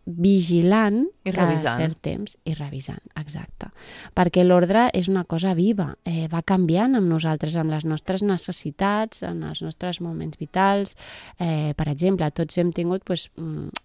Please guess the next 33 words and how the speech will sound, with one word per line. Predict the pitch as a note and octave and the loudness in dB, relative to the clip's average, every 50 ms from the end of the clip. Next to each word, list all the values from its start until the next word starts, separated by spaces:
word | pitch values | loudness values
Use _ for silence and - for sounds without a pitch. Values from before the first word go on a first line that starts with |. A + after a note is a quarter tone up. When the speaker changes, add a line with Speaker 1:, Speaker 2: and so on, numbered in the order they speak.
| _ - - | _ -16 -14
Speaker 1:
en | D#3 D3 | -12 -12
algun | C#3 C#3 D3 D#3+ F3+ | -10 -6 -4 -2 0
moment | F3+ F3+ F3+ F#3 F#3+ G#3 A#3+ C4+ C4 - | 2 2 2 4 4 4 2 2 -2 -4
un | - E3+ E3 E3 D#3+ D#3+ | -4 -4 -2 -2 0 0
refredat. | E3 F3 F3 - - E3+ D#3+ E3 F3 D#3 D3+ - _ | 0 -2 -2 -2 -2 -2 -2 -2 -2 -4 -6 -10 _
Doncs | - F3 F3+ F3+ - - | -14 -12 -12 -12 -14 -14
la, | - - - - - - | -14 -14 -14 -14 -12 -10
el, | E3+ E3+ - - - | -10 -8 -8 -6 -6
el | E3+ E3 | -4 -2
marbre | E3+ E3 E3 E3+ F3+ F#3+ | -2 0 0 0 0 2
de | F#3+ F#3+ | 2 2
la | F#3 F#3+ F#3 | 2 2 0
cuina | - G3 F#3 G3 G#3 A3+ | 2 0 2 2 2 0
s'ha | B3+ B3+ | 0 0
emplenat | A3+ - F#3+ F3 E3+ E3+ D#3+ | 0 0 -2 -2 -2 -4 -4
de | D#3+ E3+ E3+ | -2 -4 -4
xarops, | E3 - G#3+ G#3+ B3 B3+ B3+ A#3+ A#3 A#3+ A#3 A#3 A#3+ | -2 0 0 2 4 4 4 6 6 4 4 2 0
de | A3 | -4
no | G#3 G3+ | -4 -4
sé | - A3+ G3 | -4 -4 -6
què, | F#3+ - A3 | -4 -2 -4
no | A3 | -2
sé | G#3 G#3+ | -2 -4
quant. | G3 F3 - | -6 -6 -6
Bueno, | - F3+ G#3 B3 | -4 -6 -6 -6
quan | - F3+ D#3 C#3+ | -4 -6 -6 -6
s'acaba | - - C#3+ - D#3+ E3 E3+ F#3 | -4 -6 -6 -4 -2 -2 -2 -2
aquest | F3+ F#3+ F3+ - | -2 -2 -2 -2
refredat, | G3+ G3 F#3+ - - A3 A3 A3+ B3 D4+ G4 _ _ - - - - - | -2 -4 -2 -2 -2 0 0 2 0 0 0 _ _ -20 -20 -20 -12 -6
aquests | - D#3+ - D3 C#3 - - | -4 -2 -2 -2 -2 -2 0
xarops | F3+ E3+ F#3 F#3+ A#3 D4+ - - | 0 2 4 4 4 4 2 0
s'han | - B3 G#3+ G3+ G3+ | 2 2 2 2 4
d'endreçar, | G3+ A#3 C#4 C#4 C4 A3 G3 F3+ E3 - - - F3+ E3+ D3+ D3+ - - - C#4 F4 D4+ | 4 4 4 4 4 2 2 2 0 -2 -2 0 0 0 0 -2 -2 2 4 6 6 4